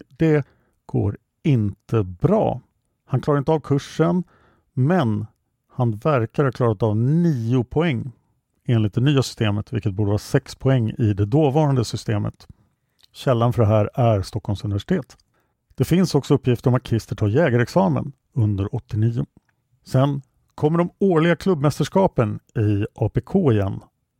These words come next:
Christer deltar i vårtävlingen med grovpistol. Han vinner klubbmästerskapen i A P K igen. Det är Christers fjärde vinst. Han vann alltså åttionio, åttiosju, åttiofem och åttioett. Han har nu fullständigt cementerat sin plats som A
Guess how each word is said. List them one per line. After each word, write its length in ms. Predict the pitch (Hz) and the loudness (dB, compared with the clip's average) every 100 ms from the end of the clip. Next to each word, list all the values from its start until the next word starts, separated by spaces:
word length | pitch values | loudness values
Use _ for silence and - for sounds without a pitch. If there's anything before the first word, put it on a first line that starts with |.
| _ | _
Christer 360 | - 104 - 127 | -8 -6 -4 -2
deltar 340 | 147 127 - | 0 0 0
i 40 | 151 | 0
vårtävlingen 760 | 160 135 - 151 165 170 165 | 0 -2 0 -2 0 0 2
med 220 | 135 131 | 2 0
grovpistol. 720 | 123 180 120 101 - 185 269 - _ _ _ _ _ _ | 0 0 -2 -6 -4 -6 -6 -16 _ _ _ _ _ _
Han 240 | - 147 123 | -2 0 2
vinner 460 | 185 254 180 123 | 2 2 2 2
klubbmästerskapen 880 | - - 123 139 - - 185 175 123 | 0 -2 0 -2 -2 -2 -2 0 0
i 20 | |
A 80 | 120 | 0
P 80 | - | -2
K 140 | 131 | 0
igen. 260 | 135 151 98 | 2 2 0
Det 160 | 123 135 - | 0 0 0
är 120 | 151 | -2
Christers 640 | - - 120 - - - | -2 -4 -2 -4 -6 -6
fjärde 420 | - - 180 127 | -6 0 2 2
vinst. 340 | 139 170 107 - | 2 0 0 -2
Han 100 | 117 | 0
vann 180 | 127 110 | 2 2
alltså 260 | - 117 - | -2 -6 -8
åttionio, 500 | 135 - 147 135 147 | -6 0 2 2 0
åttiosju, 500 | - - - 120 113 | -2 -4 0 0 0
åttiofem 560 | - - 117 120 107 | -2 -6 -4 -2 -2
och 80 | 107 | -2
åttioett. 500 | 104 147 143 - - _ _ _ _ _ _ | -2 0 0 -4 -20 _ _ _ _ _ _
Han 240 | 139 143 | 0 2
har 240 | 104 147 | 2 2
nu 180 | 131 127 | 4 2
fullständigt 960 | - - - 208 131 - - 185 151 - | 0 -6 0 0 0 -2 0 2 2 0
cementerat 600 | - 131 135 - 165 135 | 0 0 0 0 0 0
sin 180 | - 120 | 0 -2
plats 380 | - 98 - - | -2 -6 -6 -2
som 160 | 151 - | -2 0
A 160 | 160 | -2